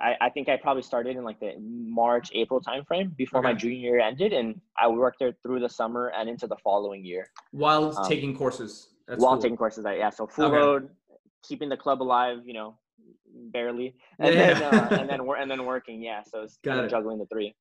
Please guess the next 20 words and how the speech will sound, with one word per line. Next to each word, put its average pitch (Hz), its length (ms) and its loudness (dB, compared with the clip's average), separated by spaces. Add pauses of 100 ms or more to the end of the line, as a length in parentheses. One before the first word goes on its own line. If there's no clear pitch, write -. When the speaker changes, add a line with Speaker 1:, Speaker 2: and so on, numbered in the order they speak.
Speaker 1:
yeah. 95 140 -4
Speaker 2:
Oh 131 260 2
man, 135 200 -2
that's, 143 200 -2
that's 151 280 0
why, 160 280 0
why 165 160 2
did 175 120 -4
you 160 120 -6
decide 156 300 -2
to 156 140 -4
continue 143 440 -6
on 131 260 -2
with 127 140 -2
the 117 80 -6
projects 127 500 -6
at 117 220 -10
J 117 140 -12
P 113 140 -12
L? 139 280 -14